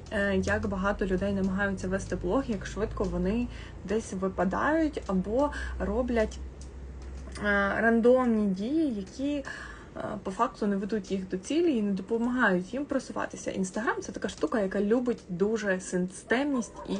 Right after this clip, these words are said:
постійність. Я кажу, що це, знаєте, як залікова книжка. Спочатку ти залі-, на залікову книжку працюєш, потім залікова книжка працює на тебе. От з Instagram, е,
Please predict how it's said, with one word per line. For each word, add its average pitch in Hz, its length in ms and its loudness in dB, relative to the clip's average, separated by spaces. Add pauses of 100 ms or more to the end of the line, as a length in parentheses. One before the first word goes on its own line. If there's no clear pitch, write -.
постійність. 170 680 -4
Я 226 100 6
кажу, 233 200 2
що - 140 -10
це, - 100 -10
знаєте, 240 320 2
як 185 120 -2
залікова 214 420 2
книжка. 175 400 -4
Спочатку 233 420 -2
ти 226 120 0
залі-, 208 320 -2
на 220 140 0
залікову 220 440 4
книжку 294 380 -4
працюєш, 220 440 -4
потім 240 340 -4
залікова 214 360 2
книжка 214 360 -4
працює 208 360 -4
на 226 140 0
тебе. 175 280 0 (400)
От 190 200 0
з 190 60 -2
Instagram, 202 680 2 (480)
е, 190 320 2